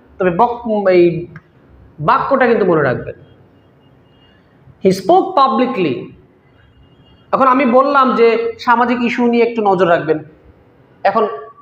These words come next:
সামাজিক ইস্যু নিয়ে যতটা ওয়ার্ড বলবে সেটাই আপনি আনসার দিবেন, তাই না? এখন দুইটা ইস্যু বলে ফেললো, এনভায়রনমেন্ট তো বললো, আবার ডৌরি নিয়ে বললো। ডৌরি মানে কি? যৌতুক প্রথা। দৌ-, যৌ-,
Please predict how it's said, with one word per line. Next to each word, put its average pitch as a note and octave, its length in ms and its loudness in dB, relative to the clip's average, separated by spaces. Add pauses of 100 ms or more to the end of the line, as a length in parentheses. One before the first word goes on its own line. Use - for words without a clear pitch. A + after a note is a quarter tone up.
সামাজিক A3+ 380 0
ইস্যু A#3+ 220 -2
নিয়ে A#3+ 120 2
যতটা G#3+ 280 2
ওয়ার্ড A3+ 260 2
বলবে A#3 360 0
সেটাই A#3 300 0
আপনি G3 160 -2
আনসার E3+ 320 -2
দিবেন, C3 220 -4
তাই A#3+ 140 0
না? A#3+ 160 0 (580)
এখন A3+ 260 0
দুইটা C#4 240 2
ইস্যু A3 220 0
বলে E3+ 180 0
ফেললো, D3+ 300 -2
এনভায়রনমেন্ট C#4 480 2
তো D4 60 0
বললো, F4 580 2 (440)
আবার F#3+ 640 2 (400)
ডৌরি C#4+ 400 2
নিয়ে B3+ 180 2
বললো। F3+ 240 2
ডৌরি A#3+ 260 2
মানে A#3+ 200 0
কি? C#3 180 -6
যৌতুক B3 400 0
প্রথা। F3+ 200 0
দৌ-, G3 260 2
যৌ-, A3+ 360 0